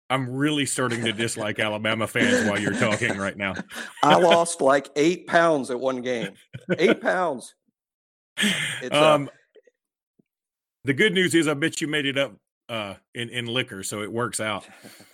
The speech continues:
Speaker 1: Um,
Speaker 2: <laughs>
Speaker 1: Josh, I, we've only got a few more minutes here, so I want you to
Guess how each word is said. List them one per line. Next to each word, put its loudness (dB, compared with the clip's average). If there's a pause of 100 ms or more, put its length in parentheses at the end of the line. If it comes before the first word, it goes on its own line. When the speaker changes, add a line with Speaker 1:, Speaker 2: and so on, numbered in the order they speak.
(300)
Speaker 1:
Um, 2 (200)
Speaker 2:
<laughs> -20
Speaker 1:
Josh, 0
I, 0
we've -2
only -2
got -2
a -6
few -10
more -6
minutes -6
here, -4
so -6
I -2
want -8
you -8
to -8